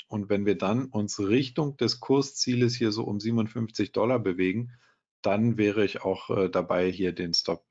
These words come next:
äh, deutlich aggressiver hinterherzuziehen.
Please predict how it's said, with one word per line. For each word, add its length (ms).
äh, 260
deutlich 480
aggressiver 680
hinterherzuziehen. 1000